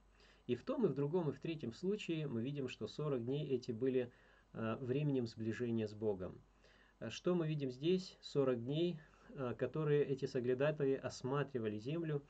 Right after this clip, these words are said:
это не было, наверное, сближением с Богом. Во всяком случае, не для всех из них.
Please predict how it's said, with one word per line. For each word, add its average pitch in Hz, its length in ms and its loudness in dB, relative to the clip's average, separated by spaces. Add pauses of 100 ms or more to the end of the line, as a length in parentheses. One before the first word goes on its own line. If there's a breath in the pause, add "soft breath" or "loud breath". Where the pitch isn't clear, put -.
(360 loud breath)
это 143 260 0
не 151 140 4
было, 131 200 2
наверное, 113 380 2
сближением 107 600 -2
с 101 60 -8
Богом. 98 480 -2 (420 soft breath)
Во 110 80 -2
всяком 131 320 0
случае, 123 360 -2
не 123 120 2
для 117 140 0
всех 113 320 -4
из 104 140 -2
них. 95 240 -8